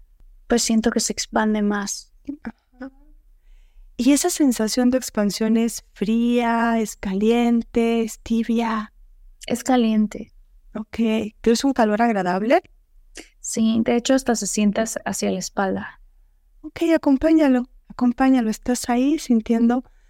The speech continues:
Speaker 2: esta expansión en tu pecho, en tu espalda. Ay, me da curiosidad. También decías que en tu estómago estaba.
Speaker 1: Ujú.
Speaker 2: ¿Cómo se siente en tu estómago?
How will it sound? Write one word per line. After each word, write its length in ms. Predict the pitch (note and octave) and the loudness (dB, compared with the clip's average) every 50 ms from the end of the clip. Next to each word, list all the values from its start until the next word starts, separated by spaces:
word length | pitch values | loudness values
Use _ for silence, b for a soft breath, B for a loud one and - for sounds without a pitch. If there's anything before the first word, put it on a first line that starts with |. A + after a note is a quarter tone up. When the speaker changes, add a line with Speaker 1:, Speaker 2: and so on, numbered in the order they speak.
| _ _ _ _ - | _ _ _ _ -18
Speaker 2:
esta 140 | _ - A#3 | _ -10 -10
expansión 840 | - - - - G3+ G3 G3 F#3+ - - - - A3+ A3+ A3+ A#3 A#3 | -10 -10 -8 -6 -4 -2 -2 -4 -4 -4 -2 0 0 2 2 2 2
en 140 | A3+ G#3+ G#3+ | 2 2 0
tu 100 | G#3+ G#3 | -2 -6
pecho, 600 | - _ - - A#3 A#3 A#3 A#3+ A#3 - - - | -8 _ -4 -2 0 0 0 0 -2 -4 -4 -2
en 100 | A3+ A3 | -2 -2
tu 80 | G#3+ - | -2 -4
espalda. 1040 | F#3 - - - - - - - G#3+ G#3+ A3+ A3+ A3 A3+ A3 A3+ A3 G#3+ A3+ - - - - - - - - - - - - - - _ _ _ _ - - - - - - _ _ - - - - _ _ _ - | -10 -16 -16 -16 -18 -14 -6 -2 0 2 4 4 4 2 2 0 -2 -4 -6 -10 -16 -20 -20 -20 -20 -20 -20 -20 -20 -20 -20 -20 -20 _ _ _ _ -20 -20 -20 -20 -20 -20 _ _ -20 -20 -20 -20 _ _ _ -10
Ay, 680 | - G#3+ G#3+ G#3+ G#3+ G3 G3+ - G3+ G3 G3 G3+ G3+ | -4 -2 -2 -2 -2 -2 -6 -10 -10 -8 -4 0 2
me 120 | G#3 G#3+ | 2 4
da 120 | G#3+ G#3+ G#3+ | 4 2 2
curiosidad. 800 | - A#3 A3+ A3+ A3 - - - G#3 G3+ G#3 G#3 G#3 G#3+ G#3+ - - - - - - - - _ _ _ - - _ _ - - - | 2 0 0 0 0 0 -2 -2 -2 0 2 2 2 2 0 -4 -10 -20 -20 -20 -20 -20 -20 _ _ _ -20 -20 _ _ -20 -12 -4
También 300 | - F#3+ G#3+ G#3 G#3 G#3+ | 0 2 2 4 4 2
decías 320 | A3 G#3 - A3 G#3 - | 2 0 0 -2 -2 -2
que 80 | - G#3+ | 0 -2
en 60 | G3+ - | -2 0
tu 80 | - | -2
estómago 520 | F#3 - - - G#3+ G#3+ G#3 G#3 G3+ G3+ G3 | -6 -6 -4 -2 0 2 2 0 0 -2 -6
estaba. 540 | - - - - C4+ D4 D4 C4+ G#3 - - _ - - - - - _ - - - - | -10 -10 -4 -4 -2 0 0 -2 -4 -6 -10 _ -20 -20 -20 -20 -20 _ -20 -14 -6 0
Speaker 1:
Ujú. 200 | A#3+ A3+ A3 A3 | 0 2 4 4
Speaker 2:
¿Cómo 200 | A3 A3 A#3+ B3 | 4 4 4 2
se 160 | A#3+ - A3+ | 2 0 -2
siente 360 | - - A3+ G#3+ G#3+ G#3+ - | -2 0 0 0 0 2 2
en 100 | A3 G#3+ | 0 0
tu 80 | G#3+ A3 | 0 -2
estómago? 600 | G#3 - - - C4 C4 B3 A3+ G3+ G3+ - A3 | -6 -6 -2 0 2 4 4 2 2 -2 -8 -14